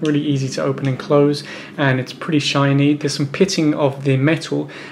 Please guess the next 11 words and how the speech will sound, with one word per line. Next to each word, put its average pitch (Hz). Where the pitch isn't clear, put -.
but 147
I 147
would 139
say 147
there's 139
basically 143
no 139
rust 135
left 139
on 127
them. 147